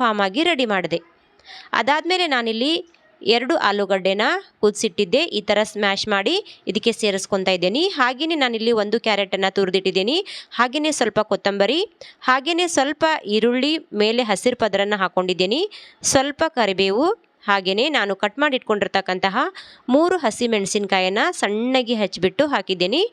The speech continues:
ಸ್ವಲ್ಪ ಜೀರಿಗೆಯನ್ನು ಸೇರಿಸ್ಕೊತಾ ಇದ್ದೀನಿ, ರುಚಿಗೆ ತಕ್ಕಷ್ಟು ಉಪ್ಪನ್ನು ಹಾಕಿಬಿಟ್ಟು ನೀರನ್ನು ಹಾಕ್ದೇನೆ ಇದನ್ನ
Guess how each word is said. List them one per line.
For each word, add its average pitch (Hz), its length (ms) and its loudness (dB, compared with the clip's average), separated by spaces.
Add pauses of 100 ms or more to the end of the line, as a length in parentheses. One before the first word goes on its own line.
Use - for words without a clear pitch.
(420)
ಸ್ವಲ್ಪ 254 340 2 (200)
ಜೀರಿಗೆಯನ್ನು 196 480 2 (100)
ಸೇರಿಸ್ಕೊತಾ 247 560 0
ಇದ್ದೀನಿ, 202 260 2 (1040)
ರುಚಿಗೆ 330 440 2
ತಕ್ಕಷ್ಟು 247 360 0 (140)
ಉಪ್ಪನ್ನು 226 400 -2
ಹಾಕಿಬಿಟ್ಟು 190 440 0 (760)
ನೀರನ್ನು 339 440 2 (120)
ಹಾಕ್ದೇನೆ 208 480 0 (1080)
ಇದನ್ನ 220 240 2